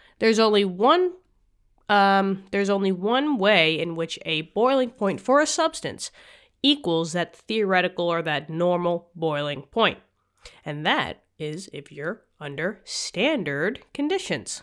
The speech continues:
'cause it's all about theory. So we're, we're dealing with standard conditions here.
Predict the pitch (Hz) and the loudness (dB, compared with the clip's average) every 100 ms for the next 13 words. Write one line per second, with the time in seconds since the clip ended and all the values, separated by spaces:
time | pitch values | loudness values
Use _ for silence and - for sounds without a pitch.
0 | _ 220 214 269 277 254 240 277 302 175 | _ -12 -6 2 4 4 2 2 2 2
1 | - - _ _ _ _ _ _ _ _ | -2 -12 _ _ _ _ _ _ _ _
2 | _ _ _ - 196 190 190 - 202 190 | _ _ _ -6 0 0 -2 -4 -2 2
3 | 233 233 208 196 - 240 277 277 285 269 | 4 4 2 -4 4 4 4 0 -2 0
4 | 262 - 175 160 104 | 0 0 -6 -8 -10